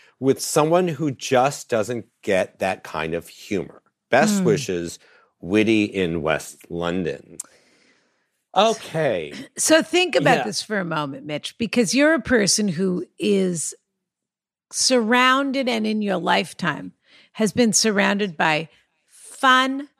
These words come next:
Speaker 2: funny, smart people.
Speaker 1: Okay.
Speaker 2: Some who you love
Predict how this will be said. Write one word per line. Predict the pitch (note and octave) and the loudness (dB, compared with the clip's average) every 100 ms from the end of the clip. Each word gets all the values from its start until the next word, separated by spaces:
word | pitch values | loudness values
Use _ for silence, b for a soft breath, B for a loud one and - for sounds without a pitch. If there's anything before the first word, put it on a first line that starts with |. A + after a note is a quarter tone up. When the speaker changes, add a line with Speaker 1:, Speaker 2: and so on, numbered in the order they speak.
| B3+ _ | _ _
Speaker 2:
funny, | - - C4 A#3+ A3 G#3 G3 - _ | -20 -2 0 2 2 0 -4 -8 _
smart | - - G3+ G3 F#3+ - _ _ _ | -8 -6 0 2 2 -2 _ _ _
people. | F3+ D3+ - - - _ _ _ | -4 -4 -6 -16 -16 _ _ _
Speaker 1:
Okay. | G2+ F#2+ E2 D#2+ _ _ _ _ _ _ | -4 -2 -4 -6 _ _ _ _ _ _
Speaker 2:
Some | - - B3+ B3+ D4+ C4 | -6 0 2 2 0 -2
who | C4+ | 0
you | B3+ A3+ A3 A3 G#3+ G3+ - _ | 2 2 2 4 2 -2 -10 _
love | - A3 B3+ A#3 F3+ A3+ - - | -6 2 4 4 2 -6 -12 -20